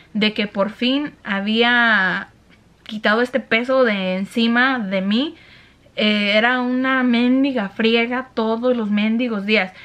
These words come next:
Una chiquilla de diecisiete años no tiene necesidad de estar sufriendo por burradas así, por la ropa que te pones, por qué te pintaste hoy y cuando fuiste a la tienda.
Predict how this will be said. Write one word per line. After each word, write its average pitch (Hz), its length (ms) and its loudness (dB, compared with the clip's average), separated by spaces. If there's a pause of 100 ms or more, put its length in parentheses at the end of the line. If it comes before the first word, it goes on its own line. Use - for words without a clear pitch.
(260)
Una 311 380 0
chiquilla 262 400 0
de 269 100 0
diecisiete 220 560 -2
años 254 220 0
no 254 120 -2
tiene 247 280 0
necesidad 226 920 -2
de 233 100 -4
estar 226 260 -6
sufriendo 240 760 -2 (680)
por 208 200 -2
burradas 220 560 0
así, 226 240 -8
por 220 160 -6
la 196 100 -2
ropa 220 320 -4
que 208 120 -6
te 180 140 -6
pones, 226 540 0 (460)
por 220 160 0
qué 233 80 0
te 233 140 0
pintaste 214 520 -2
hoy 220 760 0
y 214 260 -6
cuando 196 240 -2
fuiste 226 280 -2
a 226 40 4
la 214 180 -2
tienda. 262 420 0